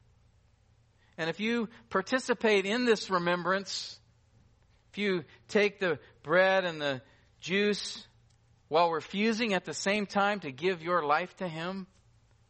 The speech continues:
but remain in your sin, that, that's spitting in the face of Christ. That's desecrating him and his memory.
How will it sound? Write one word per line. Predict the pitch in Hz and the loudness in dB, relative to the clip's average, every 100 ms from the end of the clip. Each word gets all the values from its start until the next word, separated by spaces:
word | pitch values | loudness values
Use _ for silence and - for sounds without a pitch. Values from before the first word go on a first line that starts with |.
| _ _ _ _ _ | _ _ _ _ _
but | - 135 | -10 -6
remain | 127 147 180 180 | -4 -2 -2 -4
in | 160 | -6
your | 135 | -8
sin, | - 165 175 170 | -8 -6 -4 -4
that, | 175 - - _ | -6 -10 -20 _
that's | 202 208 - - | -8 -8 -10 -14
spitting | - 214 220 196 | 0 2 2 0
in | 196 190 | 0 -2
the | 160 | -2
face | 190 202 214 - | 0 0 0 -4
of | 156 | -4
Christ. | - 127 120 | 0 0 0
That's | 170 - | -6 -2
desecrating | 185 185 196 - 165 135 117 101 - _ _ _ _ _ _ _ _ _ _ _ _ _ | -2 0 -4 -2 0 0 -2 -8 -14 _ _ _ _ _ _ _ _ _ _ _ _ _
him | - 156 156 | -10 -8 -6
and | 127 | -6
his | 117 | -8
memory. | 120 143 151 117 101 | -6 -8 -6 -8 -10